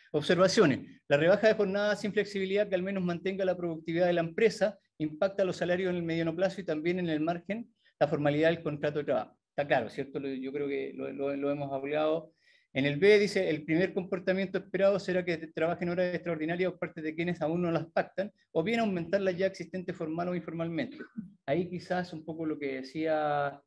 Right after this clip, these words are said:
lo que decías tú, eh, no, no, no cuadrarse en las dos horas, porque ¿sabes lo que me pasa a mí?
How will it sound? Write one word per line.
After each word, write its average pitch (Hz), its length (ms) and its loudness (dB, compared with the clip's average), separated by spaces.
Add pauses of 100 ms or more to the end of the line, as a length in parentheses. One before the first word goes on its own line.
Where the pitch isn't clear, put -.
(300)
lo 131 100 -6
que 143 100 -2
decías 147 480 -2
tú, 175 380 -4 (380)
eh, 135 340 -4
no, 147 280 2
no, 160 340 -2
no 160 240 2
cuadrarse 165 420 2
en 175 80 -4
las 151 160 -2
dos 147 160 -2
horas, 175 260 0
porque 131 220 -6
¿sabes 170 220 -2
lo 185 100 -2
que 180 80 -2
me 180 140 -4
pasa 185 240 -4
a 180 40 -2
mí? 220 220 -4